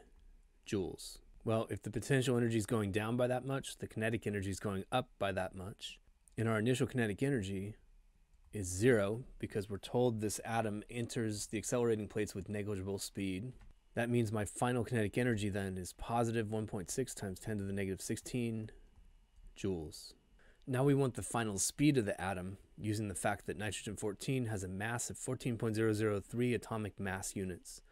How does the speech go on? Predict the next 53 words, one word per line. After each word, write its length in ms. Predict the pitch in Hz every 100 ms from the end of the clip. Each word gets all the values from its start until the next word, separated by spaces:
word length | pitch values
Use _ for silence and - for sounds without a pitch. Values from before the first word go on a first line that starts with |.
| - - - -
So 120 | 143
the 80 | 127
first 220 | 151 131
thing 120 | 135
we 80 | 117
have 120 | 110
to 100 | 104
do 160 | 107 104
is 80 |
get 180 | 95 101
the 60 | 98
mass 380 | 95 92 90 87
in 140 | 80
kilograms. 840 | - 117 110 110 104 101 104 - - - - - - -
And 160 | 120
this 160 | 123 -
is 80 | 110
something 320 | 127 104 107
that 140 | 104
you 100 | 101
can 220 | - 98 90
look 180 | 87
up. 220 | 120 127 117
An 80 |
atomic 500 | 92 - 113 107 98
mass 340 | 101 101 107 -
unit 280 | 131 135 110
is 100 | -
one 160 | 104
point 220 | - 87
six 200 | - 98
six 240 | - 117 -
times 280 | 110 95 -
ten 180 | 110
to 60 | 101
the 80 | 98
negative 340 | 101 92 95
twenty-seven 800 | - 104 90 - 104 110 131 147 - - - - _ -
kilograms. 720 | 110 104 101 104 135 - - - - - - - -
If 160 | - -
I 60 |
do 180 | 95 98
some 160 | - 107
formal 400 | - 113 104 104
unit 320 | 110 110 104
analysis 640 | 98 98 107 101 - 98
here, 160 | - 101
the 100 | 95
atomic 400 | 95 117 104 -
mass 300 | 98 87 -
units 260 | 98 95 -
cancel 420 | - 98 - 98
out, 220 | 90